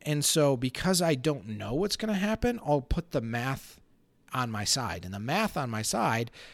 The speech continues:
is that the international, for all else equal, should outperform over the next ten years. In fact, looking at Morningstar in their research, and again, this is one of the most well-respected research firms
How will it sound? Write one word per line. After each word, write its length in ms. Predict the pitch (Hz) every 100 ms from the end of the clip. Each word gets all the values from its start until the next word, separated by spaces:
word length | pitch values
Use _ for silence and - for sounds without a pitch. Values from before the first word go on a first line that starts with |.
| - - -
is 560 | 131 117 113 110 - - _ _ _ 131
that 240 | 131 -
the 80 | 139
international, 800 | 147 139 139 127 - 139 127 117 _ -
for 300 | - 92 82 - _ _
all 240 | 135 170 185
else 260 | 180 -
equal, 300 | 147 - 143
should 220 | 131 123
outperform 540 | 110 120 135 - 117 110
over 140 | 104
the 80 | 101
next 220 | 101 -
ten 160 | 117 98
years. 220 | 85 90 - - -
In 120 | 120
fact, 380 | 123 151 127 - - - -
looking 260 | 143 160
at 120 | 151
Morningstar 880 | 127 175 208 156 - 123 113 113 123
in 120 | 120 120
their 140 | 160
research, 500 | 139 107 - 104 -
and 60 | 101
again, 380 | 151 147 117
this 160 | 117 120
is 80 | 123
one 120 | 127
of 40 |
the 60 | 120
most 200 | 120 120
well-respected 560 | 131 143 - 139 - 123
research 300 | 127 123 -
firms 360 | 123 117 -